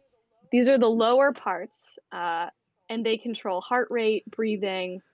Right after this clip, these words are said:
sort of these, like, really base functions. And they had more magnetic material than the upper part. And Stu points out that these lower parts are the more ancient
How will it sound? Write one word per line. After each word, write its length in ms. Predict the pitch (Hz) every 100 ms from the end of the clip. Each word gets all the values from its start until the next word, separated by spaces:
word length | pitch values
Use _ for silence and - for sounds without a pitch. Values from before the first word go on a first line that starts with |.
| _ _ _ _
sort 180 | - 247
of 120 | 202
these, 320 | 202 185 180
like, 220 | 165 147 -
really 380 | 196 220 202 180 -
base 480 | 165 165 - - - _ _
functions. 600 | - - - 285 339 - _ _ _ _
And 280 | 226 214 202
they 140 | 247 277
had 220 | 254 214
more 420 | 214 226 262 254
magnetic 500 | 190 175 - - -
material 600 | - - - 90 - 214 _ -
than 120 | 180
the 140 | 175
upper 200 | - - -
part. 200 | - - _ _ _ _ _
And 160 | 202 220
Stu 240 | - 285
points 340 | 269 247 220 220
out 220 | 190 175
that 120 | 190
these 180 | 185 185
lower 260 | 190 190
parts 420 | 185 175 147 180 -
are 120 | 190 180
the 80 |
more 300 | 185 185 180 -
ancient 440 | 185 160 - 135